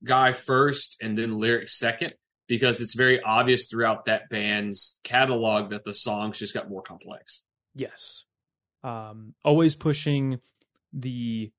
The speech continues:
Speaker 2: he's always getting better. From that first record, there is a clear, uh, progression in his, um, playing ability, uh, you know, taking on different, like, scales and,
Speaker 1: Right.
Speaker 2: um,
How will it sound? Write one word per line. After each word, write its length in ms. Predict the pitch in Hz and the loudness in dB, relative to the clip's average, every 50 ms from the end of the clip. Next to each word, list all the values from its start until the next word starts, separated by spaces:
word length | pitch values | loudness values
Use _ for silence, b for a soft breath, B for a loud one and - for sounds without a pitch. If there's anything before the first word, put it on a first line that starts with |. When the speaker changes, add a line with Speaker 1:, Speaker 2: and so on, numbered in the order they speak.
| _ _ _ _ _ _ _ | _ _ _ _ _ _ _
Speaker 2:
he's 140 | - 151 - | -4 0 4
always 300 | - 170 170 160 143 123 | 6 6 8 6 6 6
getting 260 | 147 147 139 135 127 | 4 4 4 4 2
better. 400 | 117 117 113 104 92 92 - _ _ _ _ _ _ _ _ _ _ _ - | 2 0 0 0 -4 -8 -12 _ _ _ _ _ _ _ _ _ _ _ 0
From 160 | 160 147 147 | 4 4 4
that 220 | 147 139 - - | 4 4 2 2
first 340 | - 151 147 143 147 - - | 4 4 6 4 4 2 2
record, 360 | 135 135 135 - 127 117 113 | 2 2 2 2 -2 0 2
there 160 | 123 120 120 | 2 2 4
is 140 | 117 117 110 | 4 2 0
a 100 | 113 113 | -2 -4
clear, 680 | 110 - - - 143 135 135 135 139 135 131 127 123 b b b b b b - | -4 -8 -10 -4 -2 0 4 6 6 6 6 4 0 b b b b b b -6
uh, 400 | - 110 107 104 104 104 104 120 - _ | -4 -2 -2 -2 -4 -6 -6 -8 -12 _
progression 800 | - 143 135 113 123 120 117 117 117 - - 113 110 110 113 - | -4 -4 -2 0 2 2 2 2 0 -4 -6 -6 -6 -8 -10 -10
in 180 | - 117 110 113 | -8 -8 -8 -8
his, 640 | 107 104 117 113 110 110 110 107 107 107 - - - _ _ _ _ _ _ _ _ _ - | -8 -6 -6 -4 -4 -4 -6 -6 -4 -4 -6 -6 -8 _ _ _ _ _ _ _ _ _ -14
um, 380 | 107 101 98 98 98 98 98 - | -14 -14 -14 -16 -16 -18 -18 -8
playing 260 | - 143 143 147 139 | -2 0 2 2 2
ability, 540 | 131 117 117 113 110 113 107 113 113 113 - _ _ _ _ _ - _ _ _ - | 2 2 0 0 0 0 -2 -4 -8 -10 -12 _ _ _ _ _ -20 _ _ _ -16
uh, 300 | - 107 101 101 98 98 - | -14 -12 -10 -10 -12 -12 -12
you 120 | - 120 | -12 -10
know, 100 | 107 101 | -10 -10
taking 320 | 104 - 131 113 113 110 107 | -10 -8 -8 -8 -8 -8 -10
on 120 | 101 104 | -10 -10
different, 280 | - 107 - - - - | -10 -10 -12 -12 -14 -12
like, 160 | 107 101 - | -12 -12 -10
scales 600 | - - - 139 127 123 120 120 117 113 113 117 | -10 -4 0 2 2 2 2 2 0 -2 -2 -6
and, 180 | 104 101 95 - _ _ - | -10 -10 -12 -14 _ _ -8
Speaker 1:
Right. 220 | 104 101 98 - | -6 -6 -6 -6
Speaker 2:
um, 420 | 113 107 104 101 98 98 98 98 | -6 -6 -6 -8 -10 -10 -14 -16